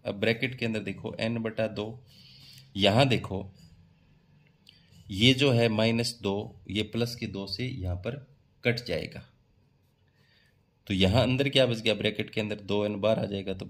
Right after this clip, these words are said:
गुणा में हो जाएगा, दो से दो कट गया, तो क्या आ जाएगा? एन स्क्वायर। तो एस एन कितना आ गया? एन का स्क्वायर आ गया।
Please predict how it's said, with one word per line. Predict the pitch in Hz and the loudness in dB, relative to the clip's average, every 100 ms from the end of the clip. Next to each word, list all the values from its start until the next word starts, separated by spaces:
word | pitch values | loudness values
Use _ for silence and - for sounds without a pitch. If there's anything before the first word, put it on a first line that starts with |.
| - | -14
गुणा | 92 95 110 | -8 -4 -2
में | 117 | -2
हो | 98 | -2
जाएगा, | 98 92 90 90 _ _ _ - | -4 -6 -8 -12 _ _ _ -14
दो | 95 104 | -2 -2
से | 104 110 | -2 -4
दो | 104 | -4
कट | 107 110 | -6 -8
गया, | 107 110 - _ _ _ _ | -8 -10 -12 _ _ _ _
तो | 95 | -6
क्या | 92 104 | 0 0
आ | |
जाएगा? | 92 92 - - | 0 -2 -4 -6
एन | 101 101 | -6 -6
स्क्वायर। | - - - - - _ _ - | -8 -8 -10 -12 -14 _ _ -14
तो | 90 95 | -12 -2
एस | 113 117 131 | -2 0 -4
एन | 127 123 | -4 -4
कितना | 123 - 101 | -6 -4 -4
आ | 95 | -2
गया? | 95 98 - | -2 -6 -4
एन | 101 101 | -4 -4
का | 92 92 113 - - _ _ _ _ - | -2 -2 -2 -8 -18 _ _ _ _ -12
स्क्वायर | - - 101 92 | -10 0 2 2
आ | 90 | 0
गया। | 87 85 | -6 -14